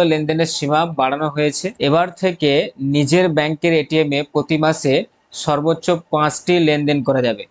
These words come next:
অর্থাৎ আপনি যে ব্যাংকের এটিএম ইউজ করছেন, প্রতি মাসে আপনি ফ্রিতে সর্বোচ্চ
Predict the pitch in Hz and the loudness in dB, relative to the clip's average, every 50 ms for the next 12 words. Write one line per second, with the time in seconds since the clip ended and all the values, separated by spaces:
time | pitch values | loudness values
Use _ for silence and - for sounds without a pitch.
0 | _ - 127 127 - - 151 143 - - 131 135 131 - 147 156 156 143 120 127 | _ -4 -4 -2 0 -2 -2 -2 -2 -2 -2 -2 -2 -2 -2 -2 -2 -2 -2 0
1 | 143 156 151 139 143 139 139 135 156 151 151 151 139 139 135 - 143 147 147 147 | 0 0 0 0 0 -2 -2 0 -2 -2 -2 -2 -2 -4 -4 -2 0 0 0 -2
2 | - 131 143 147 139 - - 160 156 147 - - 175 196 240 240 _ _ _ _ | -2 -2 -2 -2 -2 -2 -2 -2 -2 -2 -2 -2 -2 -2 -4 -8 _ _ _ _
3 | _ _ _ _ _ _ _ - 156 151 - 190 175 165 156 147 - - 165 170 | _ _ _ _ _ _ _ -2 -2 0 0 0 0 0 0 0 -2 -2 0 0
4 | 175 151 139 131 139 147 160 196 254 269 - - - 170 175 180 175 - 151 139 | 2 0 0 -2 -2 -2 -2 -2 -2 -6 -8 -6 -2 0 0 0 0 0 0 0
5 | 147 214 262 - _ _ _ _ _ _ _ - - - 156 151 151 151 165 160 | 0 0 -4 -6 _ _ _ _ _ _ _ -12 -4 -2 -2 0 2 2 0 0
6 | 165 | 0